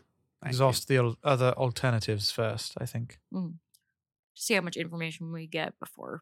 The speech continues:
Speaker 2: Mm-hmm.
Speaker 3: things
Speaker 1: Yeah.
Speaker 3: break bad.
Speaker 2: Right.
Speaker 3: Kind of as we're walking, I'll draft a letter to Henry just saying, uh, "We have new information from meeting with the field agents.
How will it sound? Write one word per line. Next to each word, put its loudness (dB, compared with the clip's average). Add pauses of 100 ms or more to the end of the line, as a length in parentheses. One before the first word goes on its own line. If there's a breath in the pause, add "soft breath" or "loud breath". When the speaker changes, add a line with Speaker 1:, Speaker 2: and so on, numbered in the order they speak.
Speaker 2:
Mm-hmm. 0 (160)
Speaker 3:
things 0
Speaker 1:
Yeah. -2
Speaker 3:
break -4
bad. -6 (160)
Speaker 2:
Right. -4 (840)
Speaker 3:
Kind -2
of -8
as 0
we're -4
walking, -4
I'll 4
draft 4
a -4
letter 6
to 2
Henry 2
just -4
saying, 0 (500 loud breath)
uh, 6
"We 2
have 4
new 6
information 2
from 0
meeting -2
with -6
the -10
field -2
agents. -4